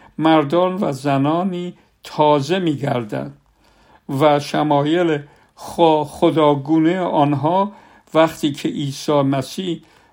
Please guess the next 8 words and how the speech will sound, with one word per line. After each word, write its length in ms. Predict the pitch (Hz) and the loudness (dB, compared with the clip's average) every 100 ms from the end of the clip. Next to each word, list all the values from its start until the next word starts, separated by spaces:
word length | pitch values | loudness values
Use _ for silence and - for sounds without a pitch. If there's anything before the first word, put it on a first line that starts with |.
| _ | _
رجعت 600 | 147 139 135 - 143 135 - | 0 0 -2 -2 -2 -2 -6
کند 560 | 151 135 175 139 202 _ _ _ | -4 -2 -2 -4 -6 _ _ _
کاملاً 680 | - 170 156 156 160 196 202 | -6 0 2 2 0 0 -2
ترمیم 600 | 202 165 143 143 160 156 | -2 0 0 0 0 0
می‌گردد. 680 | 135 123 131 123 107 - - _ _ _ _ _ _ | 0 -4 -4 -4 -6 -10 -16 _ _ _ _ _ _
در 160 | - 156 | 2 4
آن 380 | 170 214 233 226 | 6 4 2 0
روز 460 | 208 208 208 208 | 2 4 2 -2